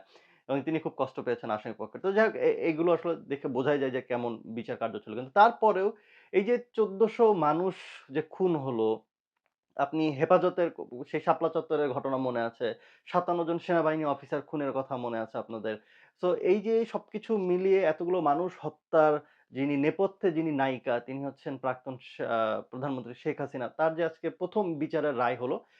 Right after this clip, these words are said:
তাতে at least তাদের, আ, স্বজনদের একটু মনে সান্ত্বনা যে, "না, at least বিচার হয়েছে।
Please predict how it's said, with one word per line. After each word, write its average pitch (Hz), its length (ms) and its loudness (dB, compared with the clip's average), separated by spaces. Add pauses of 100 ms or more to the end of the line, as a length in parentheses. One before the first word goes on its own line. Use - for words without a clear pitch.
(240)
তাতে 180 240 4
at 226 60 0
least 226 240 -4
তাদের, 180 320 4 (380)
আ, 156 200 4
স্বজনদের 180 580 6
একটু 170 280 0
মনে 156 240 0
সান্ত্বনা 156 540 -2
যে, 160 140 -2
"না, 123 360 -2
at - 120 -10
least 127 220 -8
বিচার 175 360 4
হয়েছে। 120 480 -6